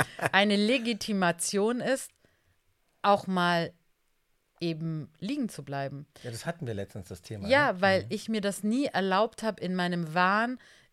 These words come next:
Speaker 1: immer perfekt funktionieren zu müssen,
Speaker 2: Hm.
Speaker 1: hab ich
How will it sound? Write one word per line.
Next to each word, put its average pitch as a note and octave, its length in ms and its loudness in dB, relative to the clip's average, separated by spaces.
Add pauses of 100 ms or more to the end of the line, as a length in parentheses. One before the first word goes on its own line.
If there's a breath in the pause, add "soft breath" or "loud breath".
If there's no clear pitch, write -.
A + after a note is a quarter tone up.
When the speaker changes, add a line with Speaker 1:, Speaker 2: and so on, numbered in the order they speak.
Speaker 1:
immer A3 220 2
perfekt G3 460 -2
funktionieren F#3+ 640 -2
zu - 160 -6
müssen, E3+ 480 -2
Speaker 2:
Hm. G2 380 -6 (560 soft breath)
Speaker 1:
hab - 320 2
ich G3+ 240 -2